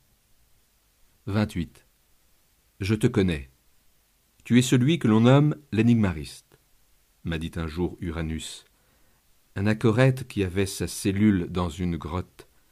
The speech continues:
au bord du fleuve Tamésis. Il avait entendu parler de moi et de mon rouleau. C'était encore au début de mon voyage, au temps où je m'attardais dans chaque cité,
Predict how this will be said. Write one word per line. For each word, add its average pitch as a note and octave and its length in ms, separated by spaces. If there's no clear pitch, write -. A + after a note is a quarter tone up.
au E2+ 100
bord F#2 240
du F2+ 100
fleuve F#2 360
Tamésis. E2 760
Il A#2 140
avait C#3 180
entendu C#3+ 400
parler B2+ 280
de A2 80
moi F#2 440
et F#2+ 80
de G2 100
mon G2 160
rouleau. F2 360
C'était B2+ 280
encore B2 380
au A2 60
début G#2 320
de G#2 80
mon F#2 140
voyage, D#2 560
au F#2 140
temps B2 480
où F#2 140
je F2 100
m'attardais F#2+ 540
dans F2 160
chaque G2 300
cité, G#2+ 520